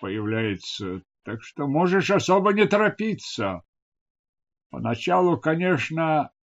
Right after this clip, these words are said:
это та ещё морока, но ничего смертельного, хотя совсем вылетело из головы. У тебя же всё в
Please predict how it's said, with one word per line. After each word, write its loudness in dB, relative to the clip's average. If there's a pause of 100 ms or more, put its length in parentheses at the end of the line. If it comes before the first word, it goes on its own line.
(140)
это 0
та 8
ещё 0
морока, -2
но 0
ничего 0
смертельного, -6 (280)
хотя -8
совсем 4
вылетело 10
из 4
головы. 4
У -6
тебя 6
же 0 (540)
всё 2
в -8